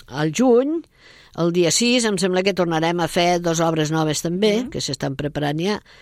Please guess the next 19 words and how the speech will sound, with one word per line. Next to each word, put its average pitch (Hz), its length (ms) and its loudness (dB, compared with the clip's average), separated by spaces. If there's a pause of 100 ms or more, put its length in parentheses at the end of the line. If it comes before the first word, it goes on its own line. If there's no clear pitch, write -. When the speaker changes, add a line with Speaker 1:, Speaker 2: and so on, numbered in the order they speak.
(220)
Speaker 1:
El 156 180 -2
TikTok, 185 500 -2 (120)
que 147 160 -4
jo 143 80 0
no, 139 220 -2
no 147 340 -4
hi 147 100 -4
treballaré 139 440 -4
en 156 60 -4
aquestes 147 300 -6
obres, 156 220 -4
no 143 100 -6
tinc 139 240 -6
temps, 208 320 -2 (520)
i, 175 1120 4
i 175 180 2
una 165 140 2
altra 147 260 2
obra, 131 300 -2